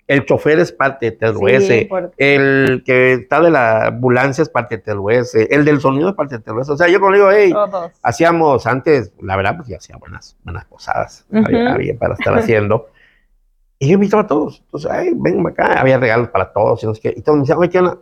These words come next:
Speaker 1: "Pues, no fue muy bien este año".
Speaker 2: Ujú.
Speaker 1: Nos fue muy bien. Ah, para mí,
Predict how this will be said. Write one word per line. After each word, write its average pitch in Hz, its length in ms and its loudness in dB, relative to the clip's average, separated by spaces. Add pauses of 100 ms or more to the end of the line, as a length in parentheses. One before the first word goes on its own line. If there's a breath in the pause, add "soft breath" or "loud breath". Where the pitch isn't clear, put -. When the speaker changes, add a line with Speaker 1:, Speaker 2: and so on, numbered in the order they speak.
Speaker 1:
"Pues, 143 140 -6
no 156 100 -4
fue 175 140 -10
muy 180 140 0
bien 180 160 -4
este 175 180 -8
año". 170 220 -6 (100)
Speaker 2:
Ujú. 214 520 -6 (840)
Speaker 1:
Nos 151 160 2
fue 202 120 4
muy 208 140 2
bien. 196 200 2
Ah, 151 80 0
para 170 180 2
mí, - 220 -4